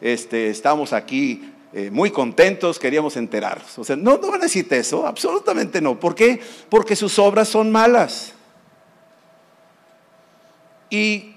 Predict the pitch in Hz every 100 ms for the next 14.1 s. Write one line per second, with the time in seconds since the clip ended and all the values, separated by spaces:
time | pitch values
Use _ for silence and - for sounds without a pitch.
0 | _ _ 208 214 - 226 247 247 226 -
1 | 214 208 214 208 202 - 202 190 185 208
2 | 208 196 190 - - 233 220 214 220 165
3 | 147 151 139 131 127 156 143 143 135 131
4 | 208 240 202 196 170 175 120 107 123 127
5 | 113 110 117 123 123 143 147 - - -
6 | 208 202 254 262 254 254 240 208 160 -
7 | 165 165 156 151 147 175 180 - - _
8 | _ 175 190 - 131 101 - 214 165 -
9 | 139 127 - 170 143 98 - _ - 190
10 | 214 170 135 - 175 135 95 - - -
11 | - 170 147 214 220 170 123 - 233 -
12 | 262 254 - 170 156 - - - - _
13 | _ _ - 160 - 214 214 165 160 -